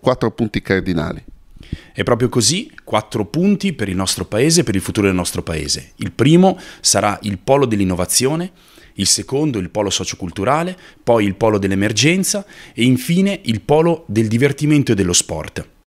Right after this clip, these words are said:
Speaker 1: Sul fronte del, eh, di Gorla, dell'ecologia, della gestione dei rifiuti, beh, voi avete una realtà molto ingombrante, quella della discarica. Cosa sarà di quel sito?
Speaker 2: Il futuro è a breve la chiusura della discarica,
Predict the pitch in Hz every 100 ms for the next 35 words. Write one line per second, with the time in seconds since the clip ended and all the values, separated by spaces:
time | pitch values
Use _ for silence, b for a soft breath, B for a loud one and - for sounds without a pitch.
0 | - - - 143 - 202 220 165 113 95
1 | 117 113 107 104 98 98 95 - 92 92
2 | 90 95 98 101 87 85 87 95 123 -
3 | - _ _ - 110 90 92 104 95 92
4 | 95 92 87 92 107 - - _ 110 98
5 | 92 90 87 85 - 135 98 - 101 92
6 | 92 101 - 85 - 101 - 92 92 82
7 | 80 78 78 78 - 90 80 - - 87
8 | 101 90 85 80 82 71 76 87 85 80
9 | 78 - - 80 80 - 127 117 - 95
10 | 85 85 - - 85 - - - - B
11 | B B B - 101 123 135 151 147 123
12 | 117 - 101 113 120 110 - 92 98 90
13 | 90 87 - 101 110 131 175